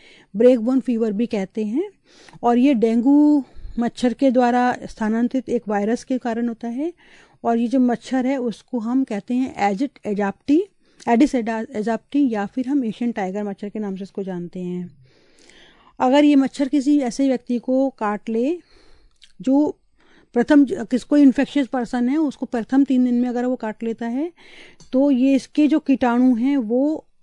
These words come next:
मच्छर में आ जाते हैं और ये आठ दस दिन में प्रभावशाली हो जाते हैं। और उसके बाद जब ये फिर उस मच्छर में जीवन भर रहते हैं, यानी वो जब किसको काटेगा तभी वो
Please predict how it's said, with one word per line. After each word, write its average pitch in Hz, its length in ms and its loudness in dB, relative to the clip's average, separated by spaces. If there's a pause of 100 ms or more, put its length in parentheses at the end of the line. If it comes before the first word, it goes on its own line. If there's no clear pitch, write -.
(1000)
मच्छर 247 360 4
में 277 120 8
आ 226 140 0
जाते 226 340 -4
हैं 285 260 -2 (340)
और 233 180 0
ये 247 140 0
आठ 220 340 -4
दस 233 240 -2
दिन 254 100 2
में 262 220 2
प्रभावशाली 220 600 -2
हो 208 100 2
जाते 185 340 -4
हैं। 254 300 -4 (540)
और 226 80 0
उसके 233 220 0
बाद 262 100 4
जब 277 280 0
ये 247 240 2
फिर 294 220 0
उस 247 360 -6
मच्छर 226 480 -4
में 254 300 0
जीवन 233 360 2
भर 247 120 0
रहते 190 300 -4
हैं, 175 300 -4 (880)
यानी 240 140 6
वो 277 100 8
जब 226 220 2
किसको 254 240 -4
काटेगा 254 380 -2
तभी 220 280 -4
वो 294 260 -6